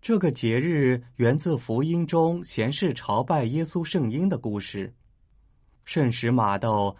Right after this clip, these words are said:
在福音中这样描述说：当黑落德为王时，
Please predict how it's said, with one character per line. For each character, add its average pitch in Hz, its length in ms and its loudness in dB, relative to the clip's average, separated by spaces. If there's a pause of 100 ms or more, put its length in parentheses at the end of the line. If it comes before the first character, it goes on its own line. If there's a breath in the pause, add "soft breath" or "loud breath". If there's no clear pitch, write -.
(140 soft breath)
在 117 180 0
福 110 260 -2
音 127 220 2
中 135 380 -4 (100)
这 170 200 2
样 104 200 2
描 98 180 -2
述 101 240 -6
说： 104 380 -6 (920)
当 196 220 4
黑 208 180 4
落 196 200 4
德 113 160 2
为 113 200 2
王 120 300 0
时， 104 420 -4